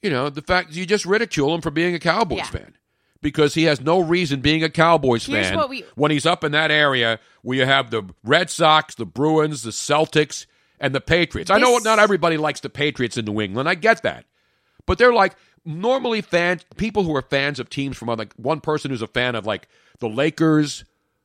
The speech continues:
Speaker 1: If you're a fan of the Lakers, not, not now
Speaker 2: I
Speaker 1: they
Speaker 2: have
Speaker 1: suck.
Speaker 2: a solution, Tony.
Speaker 1: But no, I'm giving you, I'm giving you how,
Speaker 2: Okay.
Speaker 1: th-, this is how I determine
Speaker 2: Got
Speaker 1: whether
Speaker 2: it.
Speaker 1: or not the person is just a confused individual. And there's a lot of them out there.
Speaker 2: Yes.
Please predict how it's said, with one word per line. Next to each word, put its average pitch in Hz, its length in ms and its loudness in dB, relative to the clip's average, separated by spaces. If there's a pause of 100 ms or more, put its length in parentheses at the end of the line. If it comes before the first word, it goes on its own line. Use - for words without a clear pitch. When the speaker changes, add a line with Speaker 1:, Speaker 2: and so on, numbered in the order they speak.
(160)
Speaker 1:
If - 80 -16
you're 117 80 0
a 117 40 -2
fan 170 200 2
of 151 60 -2
the 127 100 -4
Lakers, 156 720 -2
not, 139 200 -2
not 151 200 -2
now 143 120 2
Speaker 2:
I 139 120 4
Speaker 1:
they 117 60 0
Speaker 2:
have - 160 0
Speaker 1:
suck. 120 140 6
Speaker 2:
a - 20 -6
solution, 302 540 -10
Tony. 180 280 -14
Speaker 1:
But 196 100 2
no, 247 140 8
I'm 233 100 6
giving 226 260 2
you, 202 120 4 (120)
I'm 196 120 4
giving 185 220 2
you 175 140 2
how, 160 180 2
Speaker 2:
Okay. 151 160 -6
Speaker 1:
th-, 139 120 -6
this 196 140 0
is 160 120 -6
how 147 180 0
I 147 160 2
determine 127 500 -6
Speaker 2:
Got - 80 -2
Speaker 1:
whether 113 160 -2
Speaker 2:
it. 107 40 -6
Speaker 1:
or 104 40 -8
not 107 220 -6
the 104 60 -18
person 98 480 -8 (520)
is 95 200 -8
just - 320 -6
a - 40 -18
confused 92 560 -8
individual. 85 480 -6
And 95 80 -10
there's 104 100 -8
a 113 40 -8
lot 180 200 -2
of 123 60 -4
them 76 100 -12
out - 180 -20
there. 175 120 -18
Speaker 2:
Yes. - 380 -16